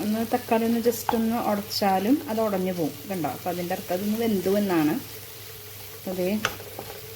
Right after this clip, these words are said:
അതിന് ശേഷം നമുക്കിതിലേക്ക് തേങ്ങ ഇടാം ട്ടോ. തേങ്ങ ഞാനൊരു ഫുൾ, ഈ ഒരു പാത്രം, ചെറിയ ബൗൾ ഫുള്ളും എടുത്തിട്ടുണ്ട്.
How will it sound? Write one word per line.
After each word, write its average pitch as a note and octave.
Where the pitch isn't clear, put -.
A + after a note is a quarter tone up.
അതിന് A#3
ശേഷം G3+
നമുക്കിതിലേക്ക് F3+
തേങ്ങ F#3+
ഇടാം C#3+
ട്ടോ. E3
തേങ്ങ F#3+
ഞാനൊരു G3+
ഫുൾ, G3+
ഈ -
ഒരു A3
പാത്രം, G3+
ചെറിയ F#3+
ബൗൾ F3+
ഫുള്ളും F3+
എടുത്തിട്ടുണ്ട്. E3